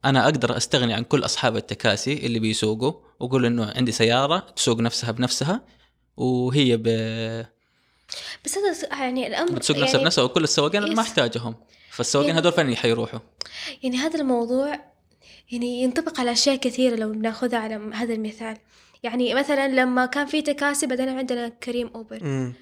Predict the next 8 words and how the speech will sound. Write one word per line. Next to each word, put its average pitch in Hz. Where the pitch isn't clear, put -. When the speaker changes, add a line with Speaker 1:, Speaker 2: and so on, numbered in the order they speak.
Speaker 2:
يعني 277
كثير 320
من 277
التكاسي 269
يعني 233
ما، 254
ما 262
قدروا 240